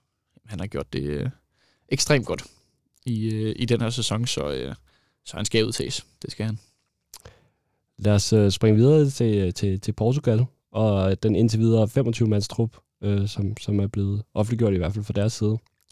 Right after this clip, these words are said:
Speaker 2: Øh, nu ved jeg ikke, om det, jeg skal sige, at der ikke er nogen overraskelser, men, øh, jeg synes jo ikke, det er en overraskelse, at både Cristiano Ronaldo, Bruno Fernandes og Diego Dalot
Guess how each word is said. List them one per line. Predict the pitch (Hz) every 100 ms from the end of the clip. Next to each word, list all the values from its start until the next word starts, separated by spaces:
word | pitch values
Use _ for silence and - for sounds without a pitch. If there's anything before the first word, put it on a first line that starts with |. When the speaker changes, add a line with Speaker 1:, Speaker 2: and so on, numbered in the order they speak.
| -
Speaker 2:
Øh, | 95 92 85 - - - _ _ - - - - - - - _ _ _ _ -
nu | 101
ved | 107
jeg | 85
ikke, | 92 107
om |
det, | 95 90 76
jeg | 95
skal | 101
sige, | - 107
at | 101
der |
ikke | 98 113
er |
nogen | 104 101
overraskelser, | 104 127 113 107 107 104 98
men, | 107 107
øh, | 107
jeg | 101 107
synes | 120 107
jo | 113 104
ikke, | 113 123
det | 117
er |
en | 104
overraskelse, | 101 110 98 92 104 98 92
at | 87
både | 104 104 104 98
Cristiano | - 104 101
Ronaldo, | 101 98 101 98 - _
Bruno | - 98
Fernandes | 95 98 92 95 - - - _ -
og | 98
Diego | 98 98
Dalot | 95 92 95